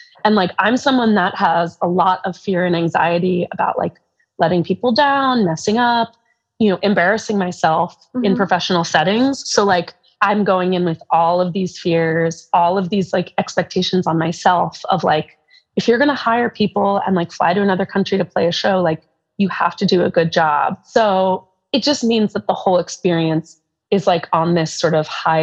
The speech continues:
Speaker 1: adrenaline level.
Speaker 2: Sure.
Speaker 1: And then when it goes well, it's super exhilarating. And I've, I've, luckily, I'm not super perfectionist about, like, "Oh, there was a wrong note." Like, what I really care about is everyone, like, feeling the songs
Speaker 2: Mm-hmm.
Speaker 1: and, like, being in the moment.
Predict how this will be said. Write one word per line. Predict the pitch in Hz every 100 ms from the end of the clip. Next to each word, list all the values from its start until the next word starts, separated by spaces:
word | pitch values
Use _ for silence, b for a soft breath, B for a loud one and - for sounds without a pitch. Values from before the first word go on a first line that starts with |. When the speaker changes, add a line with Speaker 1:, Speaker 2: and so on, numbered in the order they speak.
| 160
Speaker 1:
adrenaline | 160 156 165 170 175 175
level. | 180 156 233 269 330 - _
Speaker 2:
Sure. | - 233 240
Speaker 1:
And | 226 226
then | 214
when | 214
it | 208
goes | 233 196 190
well, | 214 269 240 202 196 -
it's | 202 - -
super | - 277 226 220
exhilarating. | 190 165 208 185 170 143 123 151 - _ -
And | 220 220
I've, | 214 - -
I've, | 226 214
luckily, | 233 233 240 277 247
I'm | 220 220
not | 214 214 -
super | - - - 208
perfectionist | - 202 175 - - 208 214 - - 196
about, | 165 165 156 156 - _ -
like, | 170 -
"Oh, | 208
there | 196 190
was | 175 170
a |
wrong | 170 165 160
note." | 165 185 254 -
Like, | 180 -
what | 202
I | 185
really | 180 175 185
care | - 220
about | 226 240 233 196
is | -
everyone, | 196 196 185 185
like, | 160 -
feeling | - _ 185 165 160
the | 160
songs | - - 120 - - 240
Speaker 2:
Mm-hmm. |
Speaker 1:
and, | 190
like, | 170 160
being | 190 170 160
in | 165
the |
moment. | 160 156 196 247